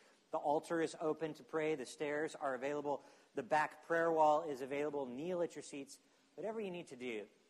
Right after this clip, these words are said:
And I cannot state this more clearly than Jesus stated it. There will be a judgment. We must be found with Christ,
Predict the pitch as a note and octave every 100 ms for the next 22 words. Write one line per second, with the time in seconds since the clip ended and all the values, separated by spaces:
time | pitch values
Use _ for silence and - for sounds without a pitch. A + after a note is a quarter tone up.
0 | _ E3+ G#3 A3 F#3 E3 - D3+ C#3+ C#3
1 | C#3+ C#3 - D3+ C#3 A#2+ A#2 A2 A2+ G#2+
2 | - A2 G#2 A2 G#2 D#3 G#3 F#3 F#3+ E3+
3 | D#3 B2 B2 A#2+ A2+ G#2+ - _ _ D3
4 | C3+ F#3+ G3+ F#3+ F#3 - E3 E3 E3+ D3
5 | C#3+ C3+ B2 - _ _ _ - C3+ D#3
6 | F#3 - - C#3+ B2+ - -